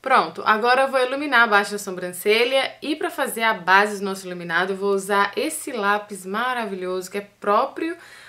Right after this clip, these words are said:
pra usar abaixo da sobrancelha, pra dar aque-, deixar aquele iluminado bonito, tá? É o lápis Light Up, da Contém um Grama também. Ele é um rosinha bem clarinho, fica maravilhoso, gente.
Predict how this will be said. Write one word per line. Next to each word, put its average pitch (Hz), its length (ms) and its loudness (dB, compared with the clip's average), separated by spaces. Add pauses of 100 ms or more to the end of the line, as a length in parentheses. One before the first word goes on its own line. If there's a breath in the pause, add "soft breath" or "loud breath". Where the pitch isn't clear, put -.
(120)
pra 226 240 6
usar 233 160 4
abaixo 190 280 4
da 196 40 -4
sobrancelha, 185 640 -4
pra 190 140 -4
dar 180 220 0
aque-, - 200 -10
deixar 185 320 -4
aquele 185 200 -6
iluminado 180 720 -4 (460 loud breath)
bonito, 202 760 0
tá? 196 540 2 (140)
É 208 400 6
o 214 60 2
lápis 208 500 4
Light 214 480 4
Up, - 440 0
da 190 280 -6
Contém 214 360 -8
um 214 60 -8
Grama 170 320 -10
também. 226 560 -6 (380 loud breath)
Ele 202 180 4
é 233 80 4
um 247 160 -2
rosinha 262 680 0
bem 330 300 2
clarinho, 269 720 2 (680 loud breath)
fica 262 420 -6
maravilhoso, 233 1700 -2
gente. 185 680 -8